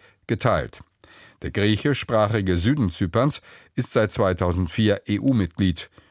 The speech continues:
uno-Blauhelm-Soldaten überwachen die rund hundertachtzig Kilometer lange Pufferzone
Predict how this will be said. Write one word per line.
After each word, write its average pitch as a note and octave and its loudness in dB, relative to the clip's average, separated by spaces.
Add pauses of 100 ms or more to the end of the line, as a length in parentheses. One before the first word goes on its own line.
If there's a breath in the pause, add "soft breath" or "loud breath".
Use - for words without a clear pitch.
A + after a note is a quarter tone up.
(300 soft breath)
uno-Blauhelm-Soldaten G2 2 (260 loud breath)
überwachen A2+ 2
die G#2 0
rund F#2+ 0
hundertachtzig B2 -2
Kilometer G2 0
lange F#2 0
Pufferzone F2 0